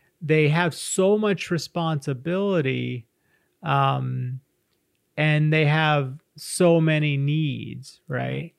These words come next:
Speaker 1: Yeah, so.
Speaker 2: I definitely can think of several people that I know in my life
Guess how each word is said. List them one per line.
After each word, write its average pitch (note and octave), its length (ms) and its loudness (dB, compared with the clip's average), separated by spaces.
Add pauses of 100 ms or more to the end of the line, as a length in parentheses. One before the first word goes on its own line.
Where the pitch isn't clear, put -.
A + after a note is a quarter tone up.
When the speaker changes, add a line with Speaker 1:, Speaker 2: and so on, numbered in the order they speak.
(200)
Speaker 1:
Yeah, C3 520 -10
so. C#3 340 -16 (460)
Speaker 2:
I G3 120 -10
definitely F#3+ 1300 -6 (420)
can F3 640 -6 (380)
think B3 280 -2
of F3 320 -8 (260)
several C4+ 360 -4
people G#3 400 -8
that F3 140 -4
I D#3+ 80 -6
know E3 520 -10
in F#3 100 -6
my F#3 140 -6
life G#3+ 540 -12